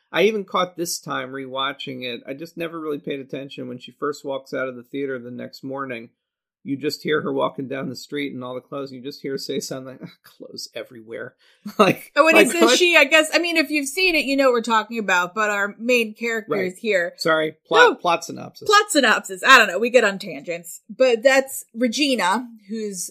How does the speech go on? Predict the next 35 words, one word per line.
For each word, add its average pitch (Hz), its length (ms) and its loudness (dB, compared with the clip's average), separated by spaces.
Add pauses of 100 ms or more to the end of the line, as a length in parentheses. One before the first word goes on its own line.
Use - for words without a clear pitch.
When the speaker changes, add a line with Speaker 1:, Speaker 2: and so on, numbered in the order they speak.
(140)
Speaker 2:
one 214 240 -6
of 214 140 -10
two 254 240 -8
sisters, 180 720 -6
the 196 140 -8
older 190 240 -6
sister, 165 560 -10
who 190 60 -10
works 196 280 -2
Speaker 1:
Catherine 226 140 -4
Speaker 2:
in 147 100 -6
Speaker 1:
Mary 147 160 -4
Stewart. - 520 -6
Speaker 2:
works 214 280 -4
in 269 100 2
a 294 60 0
movie 269 380 -4
theater 226 760 -4
and 190 300 -12
spends 226 420 -8
the 240 80 -4
night 214 300 -8
in 208 140 -10
the 190 220 -4
projection 196 640 -8
room 180 480 -10
with 180 240 -6
her 190 140 -6
<laughs> 202 100 -6
boyfriend 202 400 -2
of 196 140 -6
the 196 80 -4
moment. 175 420 -2 (260)
Speaker 1:
Mm-hmm. 131 360 -12 (120)
Speaker 2:
And 190 760 -8